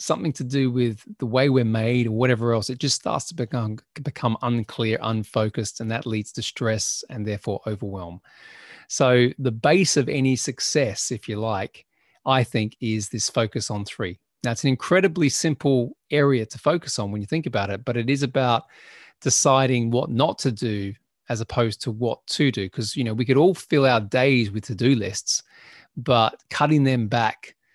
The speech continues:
chipping them away is where the magic really happens. The way it was explained to me, it's, it's like, you know, if you see an amazing statue, like the Statue of David or something like that, it's not so much about, you know, the slab of granite. It's about what you chip away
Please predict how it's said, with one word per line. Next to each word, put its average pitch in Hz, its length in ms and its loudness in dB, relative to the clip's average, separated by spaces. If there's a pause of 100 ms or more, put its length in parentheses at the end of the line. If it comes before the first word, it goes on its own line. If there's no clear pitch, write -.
(260)
chipping 147 320 4
them 127 160 4
away 117 500 4
is 110 300 -6
where 113 160 0
the 107 80 -4
magic 113 400 -2
really 107 200 -2
happens. 98 520 -6 (400)
The 127 80 0
way 160 160 6
it 190 60 6
was 147 100 2
explained 139 440 2
to 131 100 -4
me, 131 140 2
it's, 120 120 -4
it's 127 120 -6
like, 143 280 2
you 131 100 -4
know, 117 60 0
if 110 80 -4
you 120 60 -2
see 135 200 0
an 123 60 2
amazing 117 500 0
statue, 107 460 -4
like - 140 -8
the - 40 -12
Statue - 380 -4
of 104 120 -6
David 117 440 2 (480)
or 147 80 0
something 127 240 2
like 120 180 0
that, 120 220 2
it's 107 120 -6
not 147 200 0
so 147 120 2
much 127 340 2
about, 113 400 0 (580)
you 135 80 2
know, 117 60 2
the 107 120 -6
slab 131 400 2
of 110 180 -4
granite. 120 540 0 (520)
It's - 120 -8
about 123 280 0
what 135 180 -2
you 123 100 -2
chip - 240 -2
away 117 460 2